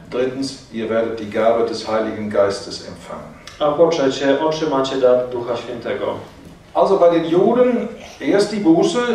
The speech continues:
Speaker 1: dann die Taufe, dann der Heilige Geist.
Speaker 2: Więc tu u Żydów najpierw upamiętanie, potem chrzest, później Duch Święty.
Speaker 1: Wa-, warum diese Reihenfolge?
Speaker 2: Dlaczego taka kolejność akurat?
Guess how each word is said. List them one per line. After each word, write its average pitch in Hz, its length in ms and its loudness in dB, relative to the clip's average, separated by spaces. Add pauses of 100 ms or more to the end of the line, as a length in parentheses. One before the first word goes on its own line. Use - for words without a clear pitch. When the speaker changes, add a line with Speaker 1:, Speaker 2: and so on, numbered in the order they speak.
(360)
Speaker 1:
dann 214 220 2
die 190 100 -2
Taufe, 165 460 2 (260)
dann 143 180 0
der 139 160 2
Heilige 131 360 -4
Geist. - 400 -8 (100)
Speaker 2:
Więc 151 360 -2
tu 180 100 -4
u 139 240 -2
Żydów 165 420 2 (300)
najpierw 151 320 -2 (140)
upamiętanie, 156 920 0 (540)
potem 131 360 2
chrzest, 170 680 2 (100)
później 139 680 -2 (180)
Duch 131 180 -2
Święty. 113 400 -6
Speaker 1:
Wa-, 117 240 -2 (100)
warum 196 380 4
diese 190 140 -6
Reihenfolge? - 580 -4 (340)
Speaker 2:
Dlaczego 185 420 0 (220)
taka 170 200 2
kolejność 175 580 4
akurat? - 360 -4